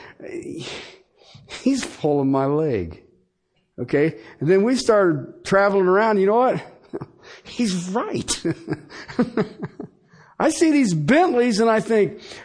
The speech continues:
you know, that's a C E O of an oil company.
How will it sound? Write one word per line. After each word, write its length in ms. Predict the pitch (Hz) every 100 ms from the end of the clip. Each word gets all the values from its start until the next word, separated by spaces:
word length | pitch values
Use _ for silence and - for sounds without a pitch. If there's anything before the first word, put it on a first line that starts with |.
| -
you 80 | 208
know, 180 | 208 247
that's 240 | 247 -
a 80 | 196
C 520 | - 262 254 247 247
E 40 |
O 240 | 233 247 240
of 180 | 196 165
an 120 | 160 - 190
oil 480 | 262 311 254 160
company. 800 | - - 160 113 117 160 208 -